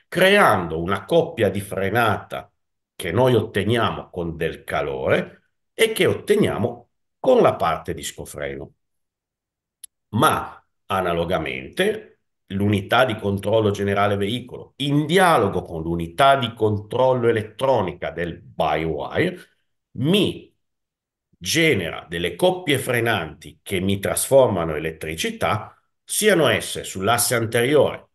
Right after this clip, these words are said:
qualora abbia ovviamente il <laughs> motore anteriore, o all'asse anteriore e o all'asse anteriore. Questo è un sistema piuttosto complicato e sofisticato, come possiamo immaginare,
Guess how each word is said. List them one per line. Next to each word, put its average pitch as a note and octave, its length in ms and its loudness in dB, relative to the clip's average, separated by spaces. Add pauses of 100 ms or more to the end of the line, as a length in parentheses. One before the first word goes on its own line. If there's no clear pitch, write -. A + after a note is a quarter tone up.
(160)
qualora D2+ 580 -2
abbia D#2+ 320 -4
ovviamente E2 1000 -2
il D#2 460 -8
<laughs> - 20 -20
motore E2 680 -2 (280)
anteriore, D#2+ 1040 -2
o - 600 4 (220)
all'asse B2+ 520 0
anteriore G2 760 -2
e A#2+ 240 -6
o G2+ 200 0
all'asse F#2+ 420 -2
anteriore. D#2+ 640 -10 (960)
Questo - 460 2
è A2+ 40 6
un A#2+ 100 4
sistema A2 840 -2 (160)
piuttosto D3 1120 0 (260)
complicato G#2 640 -2
e G2+ 40 -2
sofisticato, F#2 840 0
come E2 220 -6
possiamo E2+ 440 -6
immaginare, E2 760 -4